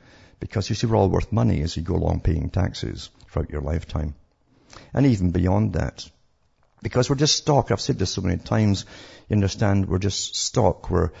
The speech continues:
we're the human herd. And that's how we're referred to even in medicine today when they talk about, uh, herd immunity.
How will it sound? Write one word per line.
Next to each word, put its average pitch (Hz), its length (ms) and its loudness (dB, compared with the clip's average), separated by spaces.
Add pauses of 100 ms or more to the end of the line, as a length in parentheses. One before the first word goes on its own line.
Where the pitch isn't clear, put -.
(180)
we're 95 80 -2
the 104 80 0
human 113 320 2
herd. 107 460 2
And 104 80 2
that's - 160 0
how 113 100 2
we're 98 80 2
referred 127 540 0
to 92 120 0
even 92 180 2
in 90 160 2
medicine 117 380 0
today 82 360 -2 (400)
when 95 100 2
they 92 60 2
talk - 260 -2
about, 90 440 -2
uh, 85 100 -4 (280)
herd 104 400 4
immunity. 90 680 2